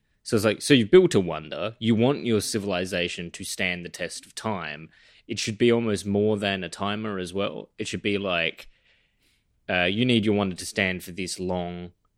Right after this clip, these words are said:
as well as, you know, probably take out some of your enemy because their influence is still too high. Like,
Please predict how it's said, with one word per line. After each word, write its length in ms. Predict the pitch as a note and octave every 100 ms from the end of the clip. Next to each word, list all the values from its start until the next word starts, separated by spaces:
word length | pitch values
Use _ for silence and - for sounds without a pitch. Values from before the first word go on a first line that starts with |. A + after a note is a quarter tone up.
| _ -
as 160 | F#2+
well 240 | G#2 D3+ D#3
as, 340 | B2 G2+ - -
you 140 | A#2
know, 340 | G#2 F2 E2+ E2+ _ _ _ _
probably 400 | - A2+ G#2+ G2+
take 360 | F2 - G#2+ -
out 320 | G2 - -
some 360 | - - E3+ B2
of 120 | F#2
your 160 | F2+ E2+
enemy 540 | E2 D#2+ E2 E2 E2 _ _ _ _ _ _ A#2
because 440 | - A#2 A2 E2
their 300 | G#2 G2+ G#2+ A2+
influence 680 | A2 G2 - A2+ G2 E2+ F#2+
is 120 | F2
still 320 | - G#2 F2+
too 220 | - G#2
high. 560 | - - F2+ D2+ C2 G#1+ -
Like, 400 | - F2 E2 -